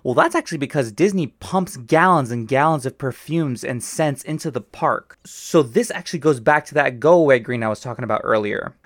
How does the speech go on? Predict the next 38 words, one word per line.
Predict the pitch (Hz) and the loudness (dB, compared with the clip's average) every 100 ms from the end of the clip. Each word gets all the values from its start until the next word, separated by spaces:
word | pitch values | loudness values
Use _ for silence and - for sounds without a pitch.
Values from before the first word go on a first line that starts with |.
| _ - | _ 4
There | 170 | 6
are | 175 | 6
vents | 123 165 202 196 - _ - | 6 4 4 0 -10 _ -2
all | 156 180 202 185 | 6 8 8 6
around | 151 160 | 4 2
the | 143 | 0
park, | - - 139 110 - | -4 0 0 0 -4
hidden | _ _ - 175 180 | _ _ -2 0 0
in | 127 | -4
plain | - - 160 175 | -8 -6 -2 -2
sight, | 160 - 151 113 - _ _ _ _ | -2 0 0 0 -4 _ _ _ _
that | 147 | 2
are | 143 | 4
usually | 156 175 202 | 2 0 -2
strategically | - 160 - 180 175 180 | -2 -6 -6 -6 -2 -2
put | - 170 | 0 -2
in | 151 | 0
areas | 135 143 170 143 | 2 2 2 2
that | 127 107 | -2 -2
Disney | 143 135 143 | -4 -2 -4
decides. | 117 - 143 110 117 104 - _ _ _ _ _ _ _ - | -4 0 2 2 -2 -8 -20 _ _ _ _ _ _ _ 2
They | 165 | 4
do | 131 110 180 | 4 -2 -2
this | 214 240 233 | 0 -2 -4
to | 135 | -10
trick | - 165 - | -8 -8 -6
your | |
brain | 120 120 147 151 | -4 -2 -2 -2
into | 123 117 | -8 -10
doing | - - 147 165 147 | -10 -4 -2 -2 -2
what | 131 | -4
the, | - | -4
you, | 123 113 131 | -12 -8 -6
they | 113 127 | 0 0
want | 110 139 147 | 2 2 2
you | 123 | 0
to | 107 | -4
do, | 104 104 101 | -2 -4 -4